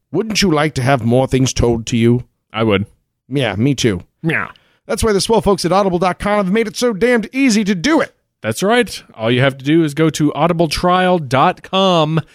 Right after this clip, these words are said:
Speaker 2: slash blurry photos.
Speaker 1: Sign up for your free one-month trial. You get a free book.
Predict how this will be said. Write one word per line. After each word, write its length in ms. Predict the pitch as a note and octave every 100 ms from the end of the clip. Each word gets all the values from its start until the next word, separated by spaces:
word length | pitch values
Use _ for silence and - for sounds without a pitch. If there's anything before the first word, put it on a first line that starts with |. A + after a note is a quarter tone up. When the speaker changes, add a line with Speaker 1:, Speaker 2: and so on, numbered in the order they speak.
| - _ _
Speaker 2:
slash 560 | - - G#2+ G2+ F#2+ -
blurry 540 | F2+ G2 G#2 A2+ A#2
photos. 1040 | A2+ - A#2+ A2+ G#2+ E2+ E2 D#2+ E2+ - - _
Speaker 1:
Sign 340 | - - D3+ D#3+
up 120 | -
for 140 | -
your 200 | C#3+ C3+
free 420 | B2+ - F#3+ G3+ D3
one-month 540 | B2+ E3+ F3+ D#3+ D3
trial. 360 | - C#3 C3+ C#3+
You 180 | C#3+ A#3
get 160 | F3
a 40 | B2
free 240 | - B2
book. 380 | A2 B2 -